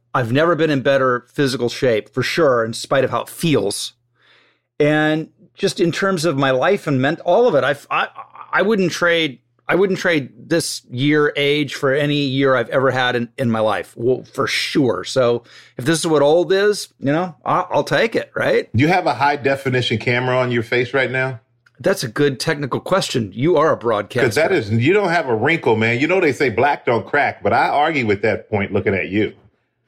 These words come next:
Speaker 2: That is
Speaker 1: I mi-,
Speaker 2: one
Speaker 1: I
Speaker 2: non-cracking white guy right there.
Speaker 1: Thank you. I, thank you, brother. I think I might,
Speaker 2: <laughs>
Speaker 1: my dad's like that, though. My dad, I, my, ear-, one of my earliest memories of, of my father is back in the day in Ohio, we'd go to, um,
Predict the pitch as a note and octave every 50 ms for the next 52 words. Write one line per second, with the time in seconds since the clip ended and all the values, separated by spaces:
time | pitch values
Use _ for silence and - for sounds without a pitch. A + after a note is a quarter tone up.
0 | - - - - - C3+ - C#3 D#3+ E3 F3 F#3+ B2 B2 A#2+ A#2+ G#2 G#2 G#2+ A#2
1 | A#2+ B2+ B2+ B2+ B2+ A#2+ - - - - C3 B2 B2 - C3 A#2 A2+ A2+ B2 B2+
2 | C3+ B2+ - G2 E2 D#2+ D#2 D2+ D2 D2 - - - F2 D#2+ - - _ _ _
3 | _ _ _ _ - F3+ F3 F3+ F#3 D#3 - E3+ C3+ A2+ - D#3+ D3+ D3+ D3 C#3
4 | F3 E3+ - D3+ C#3+ D3+ D3 D3 D3+ - - - - F#3 F3+ F3 E3+ G3 G3 -
5 | - - - G#3 G#3 F3+ G3 G3 E3 G#3+ A3 A#3 A3+ F3 - D3 C3 - - C3
6 | A#2+ A2+ - C3 B2 A#2+ C3+ D3 C#3 - D#3 D3+ D#3 D#3+ D#3 D3+ - C#3+ - -
7 | _ _ _ _ _ C3+ C3+ C#3+ C#3+ D#3 - - - D#3+ D#3+ F3+ F#3 E3 D3 C#3
8 | E3 F3+ F#3 F#3+ F#3 - D#3+ D3+ D3+ D#3+ D#3+ D#3 D3 B2+ C3 C3 A#2+ G2+ - _
9 | - C3+ B2 A#2+ C3 B2+ - - - C#3 C3+ C3+ C#3 C3 C3 A#2+ A2+ A2 G#2 G#2
10 | F#2 - - - C#3+ C3+ C#3 - D3+ C3+ A#2+ A2 - C3+ C3 C3 B2+ B2 B2 A#2
11 | G#2+ - A#2+ A#2+ B2 B2 B2 A2+ G#2 A2 A2+ G#2+ - C3 B2 A#2+ A#2+ A#2 A2 G#2+
12 | G#2 G2+ G2 F#2